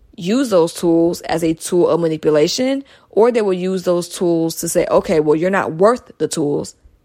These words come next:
so I'm not going to give them to you either in terms of what I can offer you by actually using my emotional intelligence." There's various reasons as to why people just don't show it or don't wanna exercise it,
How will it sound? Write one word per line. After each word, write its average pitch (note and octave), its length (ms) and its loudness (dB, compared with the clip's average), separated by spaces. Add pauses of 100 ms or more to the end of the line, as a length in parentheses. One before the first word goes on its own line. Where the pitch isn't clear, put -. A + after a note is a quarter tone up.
(220)
so - 260 2
I'm F#3+ 260 2
not F3 220 -2
going E3 200 -2
to D#3+ 180 -8
give D#3 260 -2
them D3 380 -4 (400)
to - 160 -6
you C#3+ 420 -4 (300)
either D#3+ 400 -2 (340)
in - 60 -4
terms D#3+ 240 0
of D3 180 0
what F3+ 220 2
I D#3 120 0
can - 160 -8
offer D#3 280 -4
you D3+ 300 -4 (160)
by D3 280 -2
actually D#3 360 -4
using G#3+ 420 2
my D#3 100 0
emotional C#3+ 440 -6
intelligence." - 520 -10 (300)
There's C4+ 180 2
various G#3 460 2
reasons E3+ 560 0 (180)
as E3 140 0
to - 80 0
why E3 100 4
people F3 300 -6
just D#3+ 380 -2
don't - 260 2
show D#3+ 320 4
it G#3 180 0
or E3 100 0
don't F3 340 -2
wanna E3 340 -2
exercise A3+ 520 0
it, C#4+ 200 -2